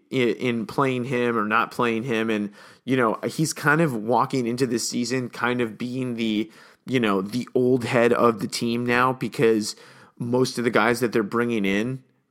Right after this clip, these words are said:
are all young. And at twenty-seven, Davis is really by far the oldest guy on the team. And so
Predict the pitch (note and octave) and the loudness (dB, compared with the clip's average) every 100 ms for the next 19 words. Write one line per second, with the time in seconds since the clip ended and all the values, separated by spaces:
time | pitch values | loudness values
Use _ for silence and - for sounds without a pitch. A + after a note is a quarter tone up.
0 | _ A#2 A#2 G#2 F#2+ - B2+ B2 A2 A2 | _ 0 2 2 0 0 2 2 2 2
1 | G#2 A2+ C#3 D3 - _ _ B2+ A#2 G2+ | 2 2 -2 -6 -14 _ _ 2 2 2
2 | A#2 - B2 B2 A2+ - A2 A#2+ B2+ C3+ | 0 -2 -4 -2 0 2 2 2 -2 -6
3 | _ _ _ _ - A2 A#2+ A#2+ A#2+ A2+ | _ _ _ _ -6 0 2 2 0 -2
4 | A2 A#2 D3 A#2+ E2+ D#2 - _ _ B2 | -4 -2 0 0 -4 -8 -14 _ _ 2
5 | C3 B2 A#2+ A#2 - A#2 A#2+ A2+ - A#2+ | 2 4 2 2 0 0 0 0 2 4
6 | A2+ F#2+ - D#3 C3+ G2+ A2 - - - | 4 2 2 2 2 0 -2 -12 -20 -20
7 | _ B2+ A2+ - B2 A2 | _ -2 0 2 2 2